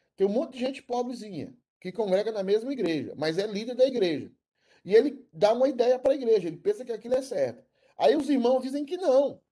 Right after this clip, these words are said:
"Não, vamos fazer dessa forma." Aí ele fica com raiva. Aí ele escuta uma pregação de, desses pastores, o que é que ele pensa com a esposa dele? "Nós somos águia, o que é que nós estamos fazendo no meio dessas galinhas?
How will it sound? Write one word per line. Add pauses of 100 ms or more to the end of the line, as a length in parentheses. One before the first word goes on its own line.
(240)
"Não,
vamos
fazer
dessa
forma." (600)
Aí
ele
fica
com
raiva.
Aí
ele
escuta
uma
pregação
de,
desses
pastores, (240)
o
que
é
que
ele
pensa (160)
com
a
esposa
dele? (240)
"Nós
somos
águia,
o
que
é
que
nós
estamos
fazendo
no
meio
dessas
galinhas?